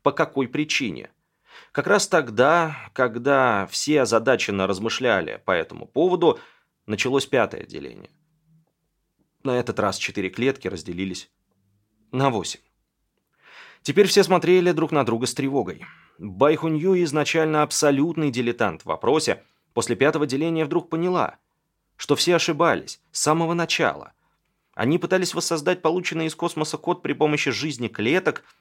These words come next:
и потому стали считать его нормальной жизнью. И это была огромной ошибкой.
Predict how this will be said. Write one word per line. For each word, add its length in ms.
и 60
потому 320
стали 240
считать 380
его 140
нормальной 480
жизнью. 520
И 100
это 180
была 220
огромной 500
ошибкой. 520